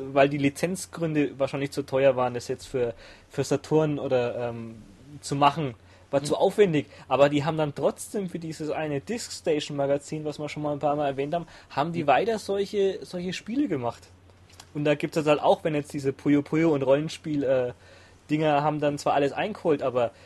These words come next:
Speaker 1: es gab dann trotzdem, ähm, solche, ähm,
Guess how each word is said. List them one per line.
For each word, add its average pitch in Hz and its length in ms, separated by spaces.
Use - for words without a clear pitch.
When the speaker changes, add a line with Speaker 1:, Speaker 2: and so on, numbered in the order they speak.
Speaker 1:
es - 160
gab 139 200
dann 143 180
trotzdem, 160 680
ähm, 135 460
solche, 135 720
ähm, 120 440